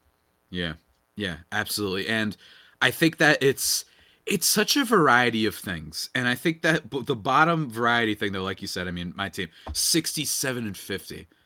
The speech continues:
on August eleventh. That's what the Padres' record was. They were still in the driver's seat. Don't get me wrong, they had blown some series. They had these weird games against the Marlins where, like,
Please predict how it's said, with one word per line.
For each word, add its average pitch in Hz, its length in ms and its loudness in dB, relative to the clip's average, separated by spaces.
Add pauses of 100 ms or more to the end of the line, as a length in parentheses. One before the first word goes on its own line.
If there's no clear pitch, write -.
(320)
on 101 120 -4
August 92 400 -4
eleventh. 90 360 -10
That's 139 200 -2
what 175 100 0
the 156 60 0
Padres' 104 440 2
record 92 280 -4
was. 92 280 -4
They 117 140 0
were 113 120 0
still 160 260 -2
in 170 60 -2
the 156 60 -2
driver's 127 300 2
seat. 131 200 -6 (180)
Don't 226 120 6
get 226 80 0
me 214 60 2
wrong, 156 120 6
they 151 140 4
had 175 260 2
blown 139 300 0
some 151 220 0
series. 110 600 0
They 110 100 0
had 117 180 0
these 110 220 -2
weird 123 300 -2
games 113 260 -2
against 113 240 -6
the 107 80 -6
Marlins 90 520 -4
where, 87 140 -8
like, 85 220 -8